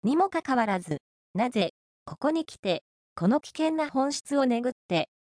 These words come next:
ええことを書いているだけというような明らかな嘘の解釈が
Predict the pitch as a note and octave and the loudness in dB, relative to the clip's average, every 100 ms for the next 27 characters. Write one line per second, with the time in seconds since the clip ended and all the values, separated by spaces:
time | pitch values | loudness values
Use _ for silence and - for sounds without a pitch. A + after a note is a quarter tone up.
0 | _ - E4+ F4 C4 - D4+ C4+ C4+ C#4 | _ 0 2 2 -2 2 2 2 -2 -2
1 | G#3+ F#3 G3+ G3+ - F#3+ - - B3+ C4 | 0 0 -2 -4 -2 -4 -2 -2 0 2
2 | C#4+ D4+ D4 A3+ E3+ - - C#3+ E4+ F4+ | 2 4 4 4 2 0 -6 -4 0 0
3 | E4 A#3 G3+ B3+ C#4+ A#3 - B3+ C#4 A3+ | 2 2 2 0 -2 -4 -2 -4 -2 -4
4 | - E3+ | -4 -4